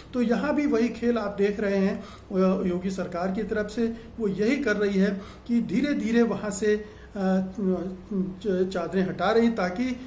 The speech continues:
जब कोई फोटोग्राफी करे, जब कोई वीडियो बनाए, तो वो निशान ही न दिखें। तो ये छिपाने की कोशिश है,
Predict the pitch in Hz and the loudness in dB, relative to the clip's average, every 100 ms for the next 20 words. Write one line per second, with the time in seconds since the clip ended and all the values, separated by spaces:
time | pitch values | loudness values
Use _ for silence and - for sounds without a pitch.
0 | - - 247 254 233 220 196 208 196 185 | -10 0 0 0 -2 0 -2 0 0 0
1 | 185 196 190 185 196 - - - 190 233 | -2 -4 0 0 0 -6 -16 -8 0 0
2 | 233 233 214 180 190 247 190 170 175 196 | 0 -2 -2 -2 0 0 2 0 -2 -4
3 | - - 247 226 254 208 190 208 196 190 | -8 -10 -4 -2 0 0 0 -2 0 0
4 | 196 240 185 185 160 165 147 - - 262 | 2 2 2 0 -6 -8 -10 -12 -10 0
5 | 247 233 - 233 247 269 254 214 190 185 | 0 0 -2 -2 0 2 0 -2 -4 -4
6 | 185 180 190 202 | -4 -4 -4 -4